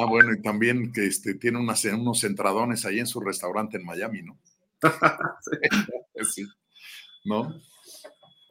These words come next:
Speaker 2: Su, su estatua, ¿no? Afuera del estadio, ese es su
Speaker 1: Eso,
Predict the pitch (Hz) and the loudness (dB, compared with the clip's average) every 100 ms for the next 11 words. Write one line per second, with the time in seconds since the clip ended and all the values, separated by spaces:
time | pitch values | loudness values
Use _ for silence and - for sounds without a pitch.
0 | _ _ _ - _ _ _ _ _ - | _ _ _ -20 _ _ _ _ _ 4
1 | 147 - 143 139 165 165 139 127 160 139 | 6 6 6 8 8 10 8 8 6 8
2 | 143 135 110 - 123 123 120 123 117 101 | 8 8 6 2 2 2 2 -2 2 4